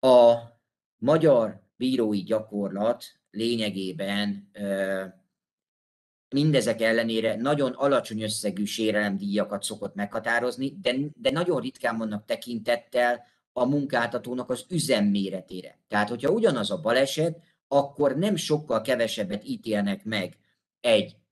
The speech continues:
kis munkáltató esetében, mint egy hatalmas nagy multi esetében. És ez ugye nem mindegy, mert lehet, hogy azt az öt-tíz millió forintot egy kicsi cég nem tudja kifizetni,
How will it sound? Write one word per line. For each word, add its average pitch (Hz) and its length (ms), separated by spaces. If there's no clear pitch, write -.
kis 139 260
munkáltató 123 680
esetében, 139 800
mint 151 300
egy 123 100
hatalmas 120 680
nagy 120 160
multi 110 320
esetében. 98 500
És 156 140
ez 175 140
ugye 170 140
nem 110 180
mindegy, 123 380
mert 113 240
lehet, 120 260
hogy 104 120
azt 110 200
az 98 80
öt-tíz 101 400
millió 104 320
forintot 104 480
egy 98 120
kicsi - 240
cég 87 260
nem 139 180
tudja 151 240
kifizetni, 127 540